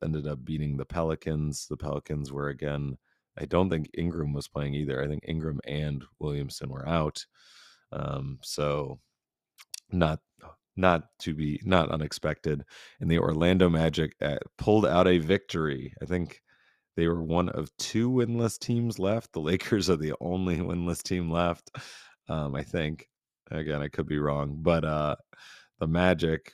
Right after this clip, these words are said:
finally won a game, so they are sitting at one and five. Banchero had almost a triple-double. He had a twenty-one, twelve, and seven. Um,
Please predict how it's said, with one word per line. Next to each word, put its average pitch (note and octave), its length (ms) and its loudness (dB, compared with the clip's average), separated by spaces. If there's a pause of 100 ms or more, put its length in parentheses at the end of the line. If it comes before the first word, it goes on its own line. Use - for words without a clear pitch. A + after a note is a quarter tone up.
finally E2+ 340 2
won D#2+ 200 0
a D#2 40 -2
game, D#2+ 340 0
so - 140 -8
they D2 180 -6
are C#2+ 120 -6
sitting C#2+ 340 -4
at C#2+ 180 -8
one D2 220 -2
and C#2 220 -4
five. D#2 480 0 (400)
Banchero D#2 600 0
had D2 340 -2 (120)
almost E2+ 400 2
a D2+ 60 -6
triple-double. D2 720 -2
He D2 60 0
had C#2 100 -6
a C#2+ 60 -12
twenty-one, D2 480 -2
twelve, C#2+ 280 -6 (100)
and C2+ 140 -10
seven. D2+ 560 0 (640)
Um, D2 460 -2